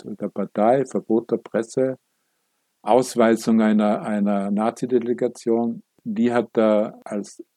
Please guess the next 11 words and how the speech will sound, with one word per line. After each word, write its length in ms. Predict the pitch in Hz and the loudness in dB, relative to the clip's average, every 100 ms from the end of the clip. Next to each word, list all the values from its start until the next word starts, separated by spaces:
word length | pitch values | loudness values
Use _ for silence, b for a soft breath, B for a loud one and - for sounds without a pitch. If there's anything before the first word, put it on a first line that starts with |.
| _ | _
Anlass 420 | 120 135 131 - | 0 4 2 2
genommen, 500 | 127 113 110 113 110 | 0 2 2 2 0
zu 180 | - 101 | -4 -4
glauben, 760 | 107 101 107 113 117 117 117 _ _ _ _ _ | 2 4 6 4 2 -2 -4 _ _ _ _ _
Dollfuß 600 | - 110 107 110 104 - - | 2 2 4 0 -2 -6 -10
wäre 800 | 143 95 101 104 104 98 101 - _ | -8 -4 -2 -2 -2 -4 -4 -10 _
vertrauenswürdiger 1080 | - - 101 117 123 110 - 104 98 101 95 | -8 -2 4 4 4 2 -2 -2 0 -2 -6
als 120 | 92 | -8
die 80 | 104 | -10
Sozialdemokraten, 1080 | - 98 - 98 95 95 - - 90 90 98 | -10 -12 -6 -6 -4 -8 -10 -12 -12 -8 -4
weil, 160 | 104 | -2